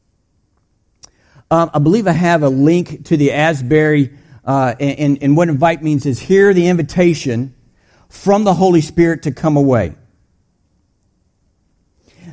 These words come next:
And I believe I have a, a link to, uh, the Asbury. Like I said, they, they didn't do live stream for most of the two weeks. In the last six nights, and they had a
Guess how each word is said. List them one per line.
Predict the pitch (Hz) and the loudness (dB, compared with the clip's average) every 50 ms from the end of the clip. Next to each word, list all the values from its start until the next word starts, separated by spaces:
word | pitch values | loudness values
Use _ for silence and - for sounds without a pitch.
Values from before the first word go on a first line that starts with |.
| - _ - | -14 _ -2
And | 160 165 | 0 0
I | 165 | 0
believe | 156 165 196 233 214 | 2 0 0 0 0
I | 185 165 | 0 -2
have | 156 175 170 165 165 147 | 0 0 0 0 0 0
a, | 143 127 120 - | 0 -2 -2 -2
a | - 139 | -2 -2
link | 139 135 139 156 170 170 160 - - _ _ _ _ - | -2 0 0 0 0 0 -2 -6 -12 _ _ _ _ -20
to, | - - 185 175 170 165 160 156 151 - - _ _ _ _ _ | -6 0 2 4 4 4 4 2 -2 -8 -18 _ _ _ _ _
uh, | - 139 135 | -2 -2 -2
the | 120 135 | 0 -2
Asbury. | 131 107 143 151 160 165 151 127 127 147 151 151 151 147 151 147 143 127 - | -4 -2 -2 -2 -2 -2 -4 -4 -2 0 2 2 2 2 2 0 0 -2 -6
Like | - 123 143 135 147 143 131 | -10 -12 -8 -6 -6 -4 -4
I | 147 | -6
said, | 147 - 170 143 135 | -6 -2 -2 -2 0
they, | 143 143 143 139 | 0 0 -2 0
they | 139 143 135 | 0 0 0
didn't | 139 123 127 202 226 180 180 165 151 117 143 135 117 | 0 2 0 0 0 0 -2 -2 -2 -2 -4 -4 -2
do | 110 135 160 170 160 | 0 0 2 2 2
live | 147 139 139 147 147 131 | 2 2 0 0 0 -2
stream | - - - - 143 147 147 147 143 135 | -6 -10 -10 -6 -4 -2 0 0 -2 -4
for | 143 - 131 127 120 113 104 - _ _ _ _ _ _ _ _ | -4 -4 -2 -2 -2 -2 -4 -8 _ _ _ _ _ _ _ _
most | 123 120 135 143 143 143 | 0 2 2 2 0 -2
of | - 131 | -6 -6
the | 135 | -8
two | 110 - 151 139 | -6 -2 -2 -2
weeks. | 127 131 123 110 98 - - | 0 0 -2 -2 -2 -6 -8
In | 120 | -8
the | 120 | -6
last | 120 131 139 139 123 - - | -4 -2 -2 -2 -4 -6 -6
six | - 190 147 - - | -6 -6 -6 -4 -6
nights, | 147 139 135 131 127 120 - | -4 -2 -2 -2 -4 -6 -8
and | 127 | -10
they | 127 123 | -8 -6
had | 127 131 131 | -6 -4 -4
a | 123 110 | -4 -6